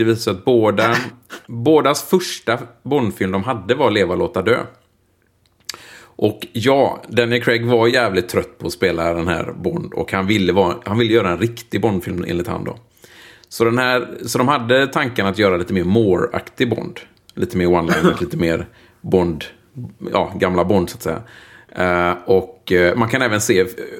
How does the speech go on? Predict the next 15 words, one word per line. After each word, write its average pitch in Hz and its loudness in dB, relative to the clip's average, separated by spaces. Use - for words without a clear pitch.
öppningsscenen 123 0
i - 2
den 127 2
här 92 0
är 90 4
ju 82 0
jätteinfluerad 87 0
av 90 -2
Leva, 87 0
låta - -2
dö 87 0
just. - -2
Eh, - -6
vi 165 -6
kan 170 -2